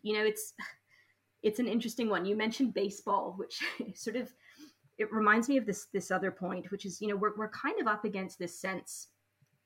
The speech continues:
in some quarters that, that content, that knowledge is somehow elitist. This, you know, we get into these controversies when you start talking to teachers, to curriculum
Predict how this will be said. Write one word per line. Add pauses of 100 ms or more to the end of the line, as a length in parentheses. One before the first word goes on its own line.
in
some
quarters
that, (920)
that (640)
content,
that
knowledge
is
somehow (100)
elitist.
This,
you
know,
we
get
into (600)
these
controversies
when
you
start
talking
to (560)
teachers,
to
curriculum